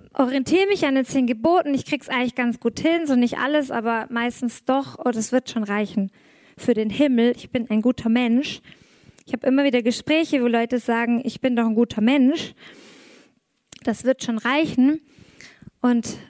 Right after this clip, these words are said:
was ist aber, wenn du zum Beispiel jemanden umgebracht hast, reicht das dann nicht mehr für den Himmel? Es gibt ja Menschen, die das getan haben,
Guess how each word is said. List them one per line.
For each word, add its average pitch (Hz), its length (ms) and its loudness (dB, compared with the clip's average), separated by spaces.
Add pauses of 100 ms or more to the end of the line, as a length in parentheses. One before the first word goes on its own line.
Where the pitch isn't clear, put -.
was 254 200 0
ist 262 140 -2
aber, 247 260 2
wenn 254 580 -2
du 254 160 4
zum 247 240 0
Beispiel 233 380 2
jemanden 220 340 2
umgebracht 226 720 0
hast, 220 500 -4
reicht 233 300 0
das 226 100 -2
dann 226 160 0
nicht 311 240 0
mehr 359 100 0
für 349 140 0
den 320 160 -2
Himmel? 330 280 2 (1700)
Es 262 200 0
gibt 320 180 0
ja 262 100 2
Menschen, 277 360 2
die 247 80 4
das 208 180 0
getan 302 480 2
haben, 214 360 2